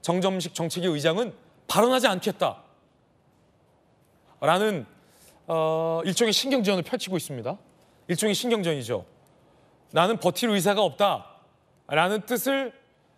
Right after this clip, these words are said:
어, 굉장히 강경하게 내비친 것으로 해석됩니다. 친한과 친윤이 정점식 정책위 의장 자리를 두고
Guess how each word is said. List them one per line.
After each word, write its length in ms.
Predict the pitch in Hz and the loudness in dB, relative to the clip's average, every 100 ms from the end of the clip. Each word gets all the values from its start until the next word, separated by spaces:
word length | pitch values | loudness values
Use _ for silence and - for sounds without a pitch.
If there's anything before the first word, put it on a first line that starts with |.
| _ _ | _ _
어, 240 | 165 160 156 | -6 -2 0
굉장히 280 | 196 208 226 | 0 2 0
강경하게 880 | - 196 226 214 202 175 175 170 196 | -2 0 2 2 0 0 0 0 -4
내비친 600 | 147 180 180 156 - 202 185 | 0 0 0 -6 -6 -2 0
것으로 500 | 170 185 233 269 - _ _ _ _ _ _ _ | 0 0 -2 -2 -8 _ _ _ _ _ _ _
해석됩니다. 640 | 277 254 - 214 160 131 - - _ _ - _ | 0 2 0 -4 -2 -4 -6 -14 _ _ -20 _
친한과 520 | - 302 294 277 285 | -4 2 2 4 2
친윤이 680 | 277 - 302 294 220 247 180 - _ _ _ _ | 0 -2 -2 0 0 -2 -6 -14 _ _ _ _
정점식 840 | - 180 214 240 240 226 226 247 - _ _ _ _ | -2 0 2 0 0 0 -2 -2 -4 _ _ _ _
정책위 580 | - 180 214 - 233 226 | -4 -2 -2 0 0 2
의장 460 | 196 196 190 190 | 0 2 0 0
자리를 400 | 175 156 175 180 | -2 -2 0 0
두고 480 | 147 147 208 160 - | -2 -2 0 -2 -4